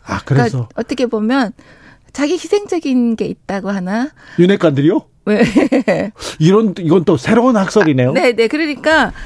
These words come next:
Speaker 2: 아니, 다 국민들이 좋아하는 말씀 하고 싶죠.
Speaker 1: 아하.
Speaker 2: 그러니까
Speaker 1: 네.
Speaker 2: 국민들의 귀에 거슬리는 말도 할 때도 있고 그러는
Speaker 1: 네.
Speaker 2: 것을 하는 것이 좀 자기를 버리는 일이잖아요.
Speaker 1: 아, 그렇습니까?
Speaker 2: 네.
Speaker 1: 윤핵관들이 지금 자기를 내려놓고 버리고 있어가지고 지금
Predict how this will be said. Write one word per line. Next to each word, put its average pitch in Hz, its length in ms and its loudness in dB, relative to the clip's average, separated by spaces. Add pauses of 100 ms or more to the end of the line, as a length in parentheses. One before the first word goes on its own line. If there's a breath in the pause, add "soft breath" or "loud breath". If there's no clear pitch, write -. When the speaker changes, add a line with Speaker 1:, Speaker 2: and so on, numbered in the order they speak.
(320 loud breath)
Speaker 2:
아니, 349 380 -2
다 285 240 2
국민들이 330 580 -4
좋아하는 294 460 2
말씀 202 280 0
하고 277 220 -4
싶죠. 226 380 -6
Speaker 1:
아하. 165 560 2
Speaker 2:
그러니까 262 680 2
Speaker 1:
네. 147 120 -2 (260 loud breath)
Speaker 2:
국민들의 285 600 0
귀에 302 200 2
거슬리는 269 540 0
말도 196 340 -2
할 311 160 0
때도 262 360 -4
있고 - 420 -6
그러는 285 360 0
Speaker 1:
네. 240 60 -2
Speaker 2:
것을 220 420 0 (380 loud breath)
하는 311 280 -4
것이 277 260 -2
좀 202 320 -4 (880 loud breath)
자기를 285 320 -2
버리는 349 380 -2
일이잖아요. 202 720 -6
Speaker 1:
아, 185 180 -4
그렇습니까? 143 480 -4
Speaker 2:
네. 175 320 -8
Speaker 1:
윤핵관들이 190 540 2
지금 160 180 -4
자기를 170 460 -4
내려놓고 156 420 0
버리고 170 380 2
있어가지고 139 500 -2
지금 131 320 -2